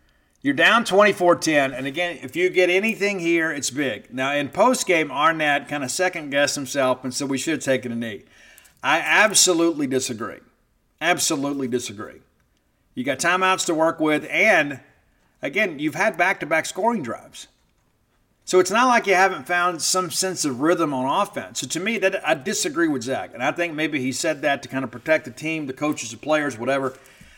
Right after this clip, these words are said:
I just don't agree with it. I think you've gotta go try to get points, and yes, it's a minute, but, uh, you know, and maybe you, you, you take a play on first down, and maybe if you can get a chunk play and, uh,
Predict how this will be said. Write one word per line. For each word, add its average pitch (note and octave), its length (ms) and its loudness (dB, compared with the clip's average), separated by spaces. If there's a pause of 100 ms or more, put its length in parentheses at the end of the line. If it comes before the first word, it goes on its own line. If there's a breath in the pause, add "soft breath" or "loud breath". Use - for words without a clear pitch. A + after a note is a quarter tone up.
(160 loud breath)
I F3+ 140 6
just G3 220 0
don't G3 180 4
agree D#3 220 4
with B2+ 140 2
it. G2 40 -6
I C3 80 0
think D#3 300 -4
you've D3 120 -4
gotta E3 260 4
go E3 140 2
try E3 220 6
to D3+ 60 0
get C3+ 180 -4
points, C#3+ 420 0
and C3 80 -8
yes, D#3 220 2
it's D3+ 140 -10
a C#3 60 -2
minute, D3 360 -4 (640 soft breath)
but, C#3+ 280 4
uh, C#3 360 2
you D#3 120 -6
know, D3+ 100 -4
and C#3+ 140 -2
maybe F3 240 4
you, D#3+ 240 0
you, C#3+ 240 -10
you C#3 80 0
take C3+ 280 2
a B2 40 -6
play D#3 280 4
on D3 140 2
first D3+ 300 2
down, E3 320 -2
and B2+ 120 -14
maybe C#3+ 140 0
if C3 100 -4
you C#3 120 0
can C3+ 100 -6
get D3+ 140 -2
a C#3 40 -2
chunk D3+ 300 -2
play D#3 420 4
and, B2+ 300 -2
uh, B2 280 0